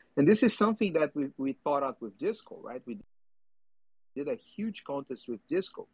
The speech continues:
We did also a huge contest with Mandrills. We, we even did a live stream that the artists from Mandrills dropped in and talked with us. And this is,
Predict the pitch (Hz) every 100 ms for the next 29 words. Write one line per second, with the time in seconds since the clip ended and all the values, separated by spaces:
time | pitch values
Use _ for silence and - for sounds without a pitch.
0 | _ _ _ _ 113 117 139 147 147 175
1 | 156 113 - 180 202 - 151 151 - -
2 | _ _ - - 107 107 160 196 104 -
3 | - 123 - 135 147 175 214 214 143 151
4 | 175 - _ _ _ 127 120 131 214 160
5 | - - 117 123 147 - _ _ _ 131
6 | 135 139 123 131 202 - 143 - - 123
7 | 117 175 160 120 101 - 110 143 196 -
8 | 131 127 147 - _ _ - 127 120 185
9 | 254 - 120 92 80 - 120 117 139 175
10 | 180 170 - -